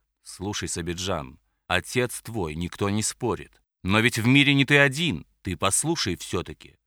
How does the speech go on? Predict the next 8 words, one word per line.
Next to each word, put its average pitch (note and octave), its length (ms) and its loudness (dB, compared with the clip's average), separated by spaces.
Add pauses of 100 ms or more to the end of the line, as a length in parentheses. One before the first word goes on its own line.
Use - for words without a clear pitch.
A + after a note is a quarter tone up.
(220)
Что - 320 2
случилось C#3 580 0
там A2 260 4
на G#2+ 80 2
посту, B2+ 420 2
ты D#3+ 140 2
сам A#2+ 340 4
видел, D#2+ 460 -4